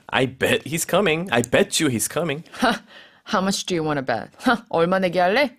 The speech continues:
Speaker 2: "그는
Speaker 1: 이-
Speaker 2: 백 프로 안 와"라는 뜻이에요.
Speaker 1: 왜 그가 안 올 거라고 생각하는데? "Why do you think he's not coming?" 이렇게 얘기를 할 수가 있고요.
Speaker 2: 음흠.
Speaker 1: 너무 잘생긴 사람이 성형수술한 것 같다고 이야기하는 상황인데,
Speaker 2: <laughs>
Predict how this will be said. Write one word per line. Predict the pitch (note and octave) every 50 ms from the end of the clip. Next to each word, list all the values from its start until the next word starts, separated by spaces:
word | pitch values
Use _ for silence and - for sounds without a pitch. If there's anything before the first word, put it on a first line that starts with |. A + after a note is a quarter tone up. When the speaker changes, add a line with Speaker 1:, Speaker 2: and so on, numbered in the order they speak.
| _ -
Speaker 2:
"그는 | - - E3+ D#3 D3
Speaker 1:
이- | -
Speaker 2:
백 | - - C#3 C3+ - _
프로 | - - - F#3 F3+
안 | C3+ A2 B2 B2+ C3+ D3 F3+
와"라는 | A3 C4 C#4+ B3 E3 C3+ B2+ B2+ B2+ B2+
뜻이에요. | C#3 C#3+ - - A#2+ - - - G#3 - - - - - _ _ _ _ _ _
Speaker 1:
왜 | - C3+ D3+ E3 E3+ F3+ G#3 G#3 G3
그가 | F#3+ F3+ E3+ D3
안 | C3+
올 | C#3+ C#3
거라고 | D3 B2 G#2+
생각하는데? | A2+ B2 G#2+ G#2 - F#2 E2+ D#2+ D2+ D2 F2+ - - _ _ _ -
"Why | F#2 F#2+ G#2 C3+ D3+
do | E3 D#3+
you | D#3
think | - D#3 D3+ D3 - D3
he's | C#3+ D3
not | C#3+ C#3 -
coming?" | C#3+ D3+ D3 F2+ - _ _ _ _ _ _ _ _ - -
이렇게 | G2+ G#2 - -
얘기를 | F#2 F#2+ F#2
할 | F#2
수가 | F2+ - - E2+
있고요. | - - - F#2 G2+ - - E3
Speaker 2:
음흠. | E3 D3 - D#3 D3+ D3
Speaker 1:
너무 | G#2+ B2+ F3 F#3 F#3
잘생긴 | - - A2+ A2 - F#3+ G3 G3 F#3+
사람이 | - F3+ D#3+ D#3 D#3
성형수술한 | D3+ - - G#3 G#3 G#3 G#3 G#3 F#3 - - E3+ D3+
것 | D3 -
같다고 | A#2+ - - A2+ A2 A2+
이야기하는 | F#2+ G2 F#2+ G#2 G#2 G2+
상황인데, | G2+ A2+ A2 G#2 F#2 E2+ E2 G#2+ C3 G2 D#2 E2 -
Speaker 2:
<laughs> | - F#3+ - - -